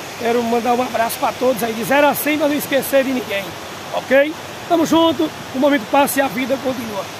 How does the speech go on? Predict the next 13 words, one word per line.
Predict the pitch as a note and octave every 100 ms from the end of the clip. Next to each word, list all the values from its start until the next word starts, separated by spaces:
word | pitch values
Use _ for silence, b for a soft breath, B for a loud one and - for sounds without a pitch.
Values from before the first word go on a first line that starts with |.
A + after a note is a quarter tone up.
| -
Mas | B3 A3+
que | C4
coisa | - D4+ C#4+
belíssima | A3 C#4 B3+ C#4 B3+
e | C4+
bonita | A#3+ B3 B3 G#3
aí. | F3+ E3 - - -
Sempre | E4 F4+
a | C4+
gente | D4+
vinha | D4 D4
dizendo, | C4 A3 G#3+ A3
né? | B3+